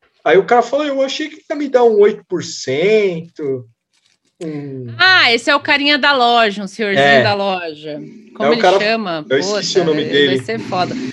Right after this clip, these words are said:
Speaker 2: Tem um senhorzinho que aparece, que é esse aí. Ih, eu fechei a janela, se você achar. Que, que ele é procurado justamente pe-,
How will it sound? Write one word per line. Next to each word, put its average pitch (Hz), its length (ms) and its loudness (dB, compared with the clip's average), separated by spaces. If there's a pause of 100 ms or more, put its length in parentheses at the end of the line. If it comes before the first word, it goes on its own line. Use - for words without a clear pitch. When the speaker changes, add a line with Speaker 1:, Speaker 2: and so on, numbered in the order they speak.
(180)
Speaker 2:
Tem 226 180 4
um 294 60 0
senhorzinho 240 1120 -2
que - 120 -8
aparece, 190 880 2
que - 140 -14
é 165 180 -2
esse 160 220 -8
aí. 165 460 -6 (320)
Ih, 262 160 -6
eu 190 80 -4
fechei 185 360 -10
a 185 80 -6
janela, 165 440 -10
se - 140 -20
você 151 220 -18
achar. 160 420 -14 (880)
Que, 202 680 -6
que 214 100 -4
ele 196 140 0
é 208 40 4
procurado 220 640 0
justamente 220 520 -8
pe-, - 160 -8